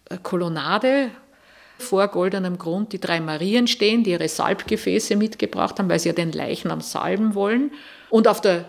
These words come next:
gegenüberliegenden Rektusseite, also auf der rechten Seite des Kodex, sitzt der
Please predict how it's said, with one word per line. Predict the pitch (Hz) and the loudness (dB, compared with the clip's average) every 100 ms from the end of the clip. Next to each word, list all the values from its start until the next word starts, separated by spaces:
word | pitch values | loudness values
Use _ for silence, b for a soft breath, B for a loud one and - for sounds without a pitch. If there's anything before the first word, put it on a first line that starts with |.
| - | -6
gegenüberliegenden | 185 214 240 262 240 226 220 190 | -4 2 2 2 2 0 -2 -2
Rektusseite, | 180 202 - 240 240 202 214 233 | -2 -2 -2 -4 0 0 0 0
also | 190 185 | -2 -2
auf | 214 | -4
der | 165 | -2
rechten | 156 185 - 226 208 - - | 0 0 0 -2 -2 -4 -20
Seite | - - 170 190 | -4 -2 0 0
des | 185 185 - | 0 0 -2
Kodex, | - 180 214 202 - B B B | -2 4 4 4 -2 B B B
sitzt | - - 226 - - - - | -2 0 0 0 -6 -4 0
der | 175 170 165 | 2 4 0